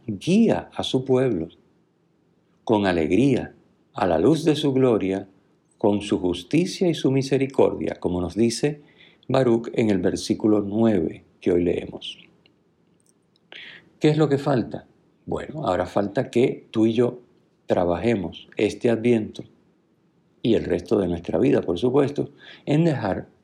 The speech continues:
que Cristo quite de nuestra vida los obstáculos que nos impiden vivir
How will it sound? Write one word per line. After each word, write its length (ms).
que 240
Cristo 640
quite 460
de 240
nuestra 400
vida 460
los 300
obstáculos 880
que 120
nos 200
impiden 460
vivir 440